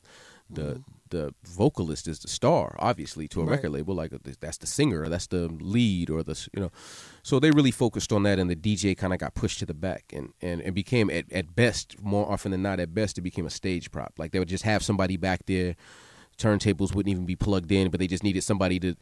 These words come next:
Speaker 1: move 'em around just to make it look
Speaker 2: We've
Speaker 1: like it
Speaker 2: all
Speaker 1: was a
Speaker 2: seen
Speaker 1: hip-hop
Speaker 2: it.
Speaker 1: show. Yeah,
Speaker 2: We've
Speaker 1: for
Speaker 2: all
Speaker 1: sure.
Speaker 2: seen it.
Speaker 1: And people had no shame in the game. They would put, like, laser discs on there 'cause they would be shiny and make it, make it look cooler. You know what I mean? Like, that kinda stuff. So,
Speaker 2: <laughs>
Speaker 1: you know, we, you know, uh, we just saw that, and, you know, me being Zulu, me being Rocksteady crew,
Speaker 2: Yeah.
Speaker 1: me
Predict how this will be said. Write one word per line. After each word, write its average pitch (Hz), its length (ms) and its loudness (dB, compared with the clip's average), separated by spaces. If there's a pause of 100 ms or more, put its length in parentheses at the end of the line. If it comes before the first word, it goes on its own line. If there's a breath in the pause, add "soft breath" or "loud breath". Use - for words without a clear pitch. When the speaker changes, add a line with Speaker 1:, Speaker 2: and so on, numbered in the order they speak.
(360 loud breath)
Speaker 1:
move 101 220 8
'em 101 80 6
around 98 280 8
just 98 140 0
to 104 40 2
make 104 160 4
it 95 80 2
look 98 180 4
Speaker 2:
We've 180 100 4
Speaker 1:
like 180 100 6
it - 20 4
Speaker 2:
all 208 100 12
Speaker 1:
was 190 100 6
a - 20 6
Speaker 2:
seen 240 140 4
Speaker 1:
hip-hop 190 160 4
Speaker 2:
it. 151 40 -4
Speaker 1:
show. - 160 -2
Yeah, - 140 2
Speaker 2:
We've 170 100 2
Speaker 1:
for 175 40 0
Speaker 2:
all 180 140 6
Speaker 1:
sure. 349 100 2
Speaker 2:
seen 214 180 4
it. 156 120 -4
Speaker 1:
And 185 280 4
people 240 180 4
had 226 80 4
no 214 100 8
shame 202 240 6
in 165 60 6
the 120 80 6
game. 104 80 4
They 117 80 6
would - 80 2
put, 160 80 4
like, 113 160 4
laser 113 320 6
discs 117 400 4
on 117 180 4
there 117 160 6
'cause 110 120 -2
they 104 80 2
would 101 120 2
be 98 100 -2
shiny 110 500 4
and 101 80 4
make 98 160 -2
it, 95 40 -4
make 104 200 0
it 104 40 2
look 101 180 -2
cooler. 110 460 2 (460 loud breath)
You 131 60 2
know 131 60 10
what 131 40 10
I - 20 10
mean? 131 120 10
Like, 107 160 4
that 120 160 4
kinda 98 200 2
stuff. 98 280 0
So, 104 240 2 (300 loud breath)
Speaker 2:
<laughs> - 280 -18
Speaker 1:
you 147 80 2
know, 131 100 8
we, 151 300 0
you 123 180 -4
know, 131 240 4
uh, 123 160 0
we 123 220 2
just 160 220 4
saw 143 240 6
that, 131 200 4
and, 110 220 2
you 120 60 2
know, 107 100 4
me 123 160 4
being 117 300 4
Zulu, 113 400 4
me 110 160 4
being 107 180 2
Rocksteady 107 560 -2
crew, 110 400 0
Speaker 2:
Yeah. 104 100 -2
Speaker 1:
me 107 200 0